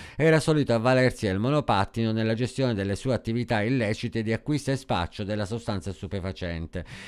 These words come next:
Successivamente una perquisizione domiciliare ha fatto ritrovare sotto il materasso e la camera da letto dell'abitazione dell'uomo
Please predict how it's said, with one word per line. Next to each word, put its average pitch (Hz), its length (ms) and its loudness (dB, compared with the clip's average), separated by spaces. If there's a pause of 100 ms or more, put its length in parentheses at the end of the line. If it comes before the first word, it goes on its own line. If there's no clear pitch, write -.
(160)
Successivamente 139 840 2
una 104 160 0
perquisizione 104 600 -4
domiciliare 139 580 0
ha 117 60 2
fatto 101 240 -4
ritrovare 95 460 -2
sotto 98 200 -6
il 98 80 -2
materasso 101 580 -2
e 98 40 -2
la 98 120 -2
camera 101 320 -2
da 98 120 -2
letto 117 280 -2
dell'abitazione 92 680 -2
dell'uomo 127 580 2